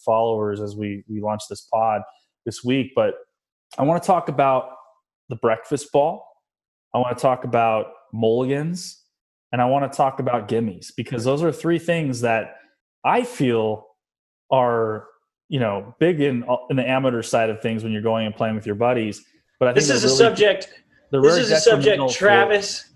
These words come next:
Speaker 1: <laughs> Wait,
Speaker 2: is
Speaker 1: what?
Speaker 2: very passionate about.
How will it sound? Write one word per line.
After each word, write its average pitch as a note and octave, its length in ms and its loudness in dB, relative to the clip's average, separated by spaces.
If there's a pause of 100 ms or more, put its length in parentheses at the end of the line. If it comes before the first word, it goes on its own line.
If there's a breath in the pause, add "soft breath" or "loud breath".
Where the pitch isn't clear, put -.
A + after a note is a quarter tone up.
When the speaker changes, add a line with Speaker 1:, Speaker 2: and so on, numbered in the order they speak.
(100)
Speaker 1:
<laughs> - 180 -10
Wait, E3+ 340 2
Speaker 2:
is C#3+ 140 6
Speaker 1:
what? - 240 -2 (100)
Speaker 2:
very G3+ 300 6
passionate F3 560 2
about. B2 280 -4